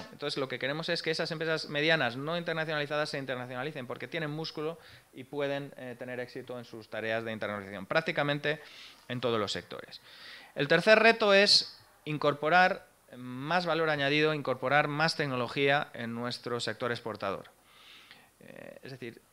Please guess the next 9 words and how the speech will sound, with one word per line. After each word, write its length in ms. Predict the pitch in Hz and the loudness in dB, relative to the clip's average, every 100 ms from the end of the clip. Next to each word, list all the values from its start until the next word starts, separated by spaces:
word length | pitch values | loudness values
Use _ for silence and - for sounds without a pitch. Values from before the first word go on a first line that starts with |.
| _ | _
España 360 | - 135 180 185 | -14 -2 0 2
no 260 | 170 156 - _ _ _ _ _ - | 0 -2 -6 _ _ _ _ _ -4
puede 420 | 151 143 117 107 | 4 6 4 0
ni 240 | 123 131 131 | -6 -2 4
debe, 500 | 143 147 147 143 - | 6 6 4 0 -8
eh, 220 | - 113 110 | -12 -10 -4
aspirar 480 | 131 - 135 127 135 | -4 -4 -2 0 0
a 80 | |
competir 560 | 127 117 110 107 127 135 | -2 -6 -6 -4 -4 -4